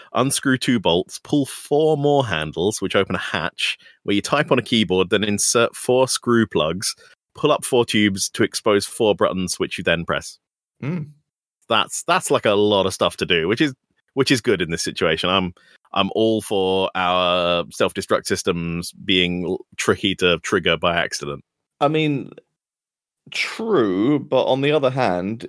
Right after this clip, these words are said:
Speaker 2: if it's the kind of emergency, as you might argue it is right now, where there's some kind of time pressure.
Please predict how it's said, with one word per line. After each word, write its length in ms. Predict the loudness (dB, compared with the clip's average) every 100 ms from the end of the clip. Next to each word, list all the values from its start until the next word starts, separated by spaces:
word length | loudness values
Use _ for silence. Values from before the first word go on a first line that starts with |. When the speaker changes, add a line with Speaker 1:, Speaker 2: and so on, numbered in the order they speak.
| -6
Speaker 2:
if 180 | -2 0
it's 320 | 0 -2 -10 -8
the 220 | 0 0 2
kind 260 | 0 0 0
of 80 | -2
emergency, 600 | 2 2 2 -2 -2 2
as 200 | 2 0
you 60 | 0
might 240 | 2 2
argue 360 | 2 0 2 2
it 140 | 4
is 180 | 2 2
right 240 | 2 2
now, 420 | 2 2 0 -2 _ _ _ _
where 720 | -2 2 4 6 4 4 2 -2
there's 440 | 0 0 -2 -16 -20 _ _ _ _ _ _
some 460 | -4 0 2 0 -2
kind 420 | 0 2 4 4
of 340 | 2 2 -6 -20 _ _ -8
time 440 | 2 4 4 2
pressure. 460 | 2 2 4 2